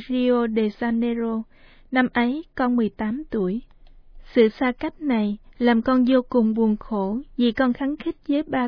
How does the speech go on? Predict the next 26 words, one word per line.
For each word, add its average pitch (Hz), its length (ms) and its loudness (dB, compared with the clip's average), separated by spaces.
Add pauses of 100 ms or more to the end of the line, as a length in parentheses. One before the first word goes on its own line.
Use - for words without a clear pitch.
(120)
con 240 320 0
như 254 180 4
một 226 280 0
trẻ 202 220 -4 (120)
thơ. 240 260 -2 (560)
Không 277 280 2
rõ 214 320 2 (100)
con 269 180 2
sẽ 202 220 0
ra 254 260 -2
sao 247 440 -4 (260)
nếu 302 200 2
con 262 180 2
không 254 260 0
được 226 200 2
Đức 269 120 -2 (120)
Chúa 277 120 0
Giêsu 240 680 0 (160)
và 226 180 2
Thánh 247 280 -2
Thiên 269 200 0
Thần 220 300 -2
Bản 208 300 -2
Mệnh 208 240 0
con 233 320 -2
trợ 214 160 -4